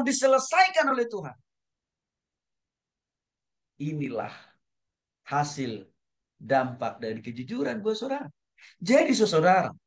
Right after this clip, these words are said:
supaya saudara tidak mengalami banyak masalah, persoalan, dan pergumulan dalam studi, dalam kuliah saudara,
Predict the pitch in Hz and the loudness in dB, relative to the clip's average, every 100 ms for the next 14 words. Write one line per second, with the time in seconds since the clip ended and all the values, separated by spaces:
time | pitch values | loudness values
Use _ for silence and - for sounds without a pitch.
0 | _ _ _ _ _ _ _ _ _ _ | _ _ _ _ _ _ _ _ _ _
1 | _ _ _ _ _ _ _ _ _ _ | _ _ _ _ _ _ _ _ _ _
2 | _ - 185 175 185 180 254 285 240 202 | _ -8 0 2 6 8 8 6 4 2
3 | 185 175 185 214 226 160 170 208 196 - | 2 2 4 2 2 2 0 0 -2 -4
4 | 202 220 214 156 170 214 185 156 156 147 | -2 -2 -2 -6 -4 -2 -2 -4 -6 -6
5 | 180 214 196 160 139 131 - 233 254 196 | -6 0 2 4 4 2 -4 -4 0 2
6 | 151 135 147 202 233 175 160 208 196 120 | 2 2 -2 0 0 0 0 0 0 -4